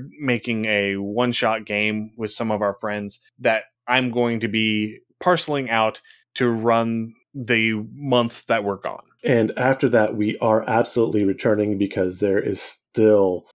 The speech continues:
Speaker 2: a lot of stuff. We've wrapped up largely our Planescape. Again, it's been fun. We've got other projects and other ideas we want to bring to you. We are not done. We are catching our breath, but we are not done.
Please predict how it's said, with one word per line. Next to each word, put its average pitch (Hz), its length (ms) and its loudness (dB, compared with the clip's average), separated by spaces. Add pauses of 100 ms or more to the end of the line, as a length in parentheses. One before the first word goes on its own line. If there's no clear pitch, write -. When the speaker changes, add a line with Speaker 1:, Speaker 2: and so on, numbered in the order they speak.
Speaker 2:
a 117 100 0
lot 98 440 2
of 98 100 2
stuff. 95 320 0
We've 107 220 4
wrapped 113 320 2
up 107 260 4
largely 107 540 2
our 92 140 0
Planescape. 110 680 0 (200)
Again, 98 500 0 (140)
it's - 220 -4
been 98 220 -2
fun. 104 760 0
We've 107 180 4
got 98 260 0
other 104 180 4
projects 104 560 2
and 117 220 -2 (100)
other 110 260 4
ideas 104 400 4
we 101 80 -2
want 95 160 -2
to 92 60 -8
bring 123 280 0
to 143 120 0
you. 123 280 4 (180)
We 110 400 2
are 98 160 4
not 101 540 0 (280)
done. 85 360 -2 (140)
We 117 160 0
are 110 100 4
catching 156 340 2
our 165 60 4
breath, 151 320 2 (160)
but 113 220 2
we 113 120 6
are 104 100 4
not 98 180 -4
done. 90 240 -10